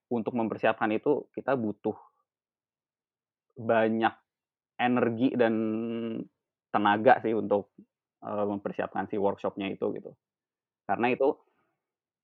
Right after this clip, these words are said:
eee, jatuhnya kayak semua kita harus tunjukin nih di situ, kayak dari hasil research kayak gimana, terus hasil konten audit gitu. Kita, eee, mungkin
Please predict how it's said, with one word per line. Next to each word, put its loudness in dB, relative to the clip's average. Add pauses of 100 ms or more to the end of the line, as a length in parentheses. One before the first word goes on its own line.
(140)
eee, 2 (1400)
jatuhnya 2
kayak 2 (760)
semua 4
kita -2 (120)
harus 0 (280)
tunjukin 4
nih 2
di -2
situ, 0
kayak 0 (260)
dari 2
hasil -2
research -2
kayak 0
gimana, 0
terus -4
hasil 0 (760)
konten 0
audit 4
gitu. -4
Kita, -6
eee, -16
mungkin -6